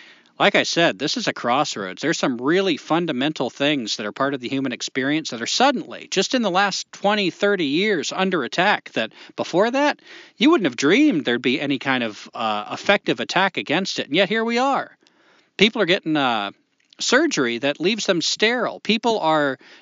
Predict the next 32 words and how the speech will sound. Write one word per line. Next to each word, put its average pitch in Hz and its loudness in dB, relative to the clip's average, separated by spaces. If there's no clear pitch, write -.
denying 147 2
that 135 -4
there's 156 0
any 180 0
such - -2
thing 190 0
as 135 -4
man 156 2
or 165 0
woman. 156 -2
Um, 127 0
sex - 0
itself 190 0
is 123 -4
a 131 -4
beautiful 165 2
reproductive 165 0
animalistic 175 -2
thing, 180 -2
is 135 0
called 240 2
into 160 2
question, 214 0
is 110 -6
being 190 2
denied, 131 0
is 120 -4
under 175 2
a 120 -2
form 110 -4
of 92 -10
attack. 90 -10